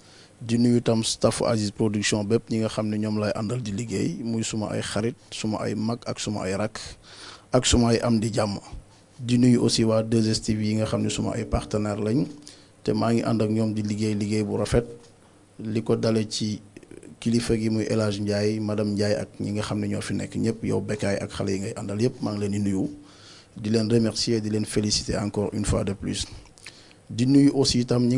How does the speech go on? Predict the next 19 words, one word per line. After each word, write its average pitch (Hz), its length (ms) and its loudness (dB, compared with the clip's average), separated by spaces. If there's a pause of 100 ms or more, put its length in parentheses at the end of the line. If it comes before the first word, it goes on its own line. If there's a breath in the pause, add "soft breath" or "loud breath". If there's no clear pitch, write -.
nga 139 40 6
xam 135 260 4
ne 127 100 4
nii 131 200 4
ñoo 127 160 2
may 123 200 2
jàppale, 123 320 2
muy 120 180 2
sama 120 240 0
sponsor 113 500 -2
yi 113 80 -2
nga 123 100 2
xam 127 180 -2
ne 123 80 0
ñoom 117 220 0
laay 113 180 2
àndal 113 260 -2
di 107 120 -4
liggéey. 104 400 -2